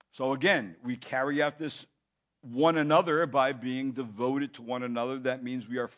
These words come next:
fellowshipping one another, with one another. We are spending time with one another. And then in Romans twelve ten, the second part of the verse,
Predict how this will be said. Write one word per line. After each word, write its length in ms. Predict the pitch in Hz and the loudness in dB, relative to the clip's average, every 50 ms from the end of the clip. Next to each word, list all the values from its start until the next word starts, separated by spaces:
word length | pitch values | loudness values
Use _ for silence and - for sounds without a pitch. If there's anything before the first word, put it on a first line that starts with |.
| _ | _
fellowshipping 640 | - 110 147 160 156 - - 131 - _ 120 110 110 | -14 -12 -10 -10 -10 -10 -12 -14 -16 _ -16 -14 -12
one 300 | 107 107 107 104 104 113 - | -12 -10 -12 -12 -14 -16 -12
another, 260 | 110 107 104 104 101 107 113 139 _ _ _ _ _ _ | -8 -8 -6 -6 -8 -12 -16 -20 _ _ _ _ _ _
with 120 | 107 92 - 98 | -20 -20 -16 -12
one 140 | 113 117 | -12 -10
another. 300 | 110 107 107 113 120 131 | -10 -6 -6 -6 -6 -6
We 140 | 123 120 117 | -6 -6 -6
are 80 | 117 113 | -6 -8
spending 380 | - - - 127 131 123 117 | -10 -12 -12 -10 -8 -8 -10
time 440 | - - - 147 165 185 190 175 143 - _ _ _ _ | -10 -10 -6 -4 -4 -2 -2 -4 -8 -12 _ _ _ _
with 220 | _ 110 101 - 95 | _ -14 -14 -14 -12
one 200 | 92 92 92 92 | -12 -10 -10 -10
another. 440 | 87 85 78 80 80 113 143 156 - _ _ _ _ _ _ | -10 -8 -10 -8 -8 -10 -12 -12 -14 _ _ _ _ _ _
And 120 | 123 123 | -6 -2
then 160 | 131 147 151 151 | 0 0 2 2
in 160 | 147 139 131 | 0 0 0
Romans 480 | 135 139 139 143 143 143 143 139 - | 2 2 2 2 0 0 -2 -4 -6
twelve 460 | - - - 147 143 139 139 123 - - | -10 -6 -2 0 2 2 0 0 -4 -10
ten, 380 | - - 214 240 226 190 143 | -6 -4 -2 -2 -2 -2 -4
the 100 | 120 113 | -8 -10
second 320 | - - 180 - 196 180 - | -8 -8 -8 -8 -8 -8 -4
part 180 | 170 147 131 | -2 0 0
of 60 | 123 | 0
the 80 | 113 113 | -2 -4
verse, 400 | 98 107 110 123 151 131 - - | -6 -4 -4 -4 -4 -6 -8 -16